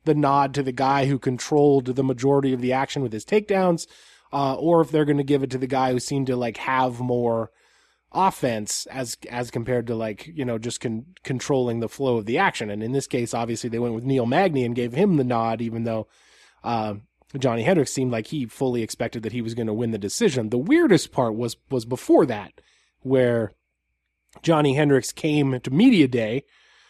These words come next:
uh, and had what I guess could be described as an erratic performance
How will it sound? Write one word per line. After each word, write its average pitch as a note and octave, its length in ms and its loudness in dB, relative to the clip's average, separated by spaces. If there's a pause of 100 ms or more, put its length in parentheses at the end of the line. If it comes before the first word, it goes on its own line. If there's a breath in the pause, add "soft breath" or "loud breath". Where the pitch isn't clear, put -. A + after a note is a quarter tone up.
(240 soft breath)
uh, A2 440 -4
and B2+ 160 -6
had D#3+ 360 0
what C#3+ 120 2
I B2+ 100 0
guess C#3 300 -2
could C#3+ 220 -4
be C#3 100 0
described C3 600 -2
as A#2+ 240 -4
an C3+ 160 -2
erratic B2 540 -2
performance B3 680 2